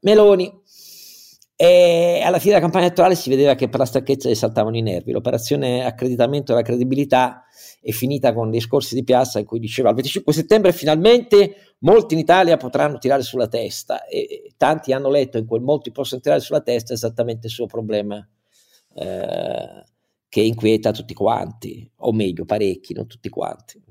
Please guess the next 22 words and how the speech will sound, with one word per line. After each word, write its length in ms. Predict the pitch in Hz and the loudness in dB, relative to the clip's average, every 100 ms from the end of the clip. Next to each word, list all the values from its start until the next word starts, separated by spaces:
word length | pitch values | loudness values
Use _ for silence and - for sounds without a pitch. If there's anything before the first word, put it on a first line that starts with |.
| _ _ _ _ _ | _ _ _ _ _
e 160 | - 98 | -14 -10
cioè 480 | - 117 107 113 120 | -4 -2 0 0 2
l'anima 340 | 101 107 120 | 0 -2 -4
nera, 1500 | 127 92 113 120 123 110 107 98 95 98 98 95 87 82 80 | -6 -4 -2 -2 -2 -6 -8 -8 -10 -12 -12 -14 -14 -14 -14
che 160 | - 98 | -8 -6
è 20 | |
un 100 | 101 | -4
pezzo 300 | 101 113 104 | -4 -4 -6
della 120 | 95 | -8
storia 240 | - 110 117 | -6 -4 -2
iniziale 680 | 104 107 - 160 156 139 | -4 -4 0 2 2 2
di 80 | 120 | -2
quel 160 | 117 120 | -4 -2
partito, 380 | 139 - 151 110 | -4 -4 -4 -2
che 120 | 113 | -2
però 180 | 123 135 | 0 2
adesso 260 | 110 127 | 0 -2
è 20 | |
diventato 280 | 139 101 117 | -4 -2 -2
un 60 | 120 | -2
partito 220 | 101 127 | -4 -8
trasversale 880 | 104 98 143 - - 101 127 127 | -8 -6 -4 -4 -2 -2 0 0